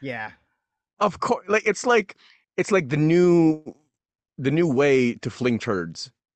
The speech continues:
Speaker 1: Yeah.
Speaker 2: You know what I mean?
Speaker 1: Yeah. And, you know, and there's acceptable discrimination and there's unacceptable discrimination.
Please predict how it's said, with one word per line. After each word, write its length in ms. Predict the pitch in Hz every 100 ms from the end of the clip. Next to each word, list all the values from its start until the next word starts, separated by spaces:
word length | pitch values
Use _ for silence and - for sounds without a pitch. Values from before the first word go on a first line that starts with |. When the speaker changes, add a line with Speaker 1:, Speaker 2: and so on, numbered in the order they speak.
| _ -
Speaker 1:
Yeah. 240 | 117 104 _ _ _ _ _
Speaker 2:
You 100 | 147
know 80 | 160
what 100 | 160
I 40 |
mean? 220 | 160 156
Speaker 1:
Yeah. 160 | 147 98 _ _ _ _ _ _ _ _ -
And, 100 | 226
you 60 |
know, 120 | 254 269
and 160 | 254 247
there's 200 | 320 254
acceptable 640 | - - 247 - 233 247
discrimination 960 | 240 - 240 226 220 220 - 226 220 214 -
and 180 | 151 160
there's 160 | 165
unacceptable 680 | - 185 170 - 143 139 127
discrimination. 800 | 120 - 143 117 110 107 - -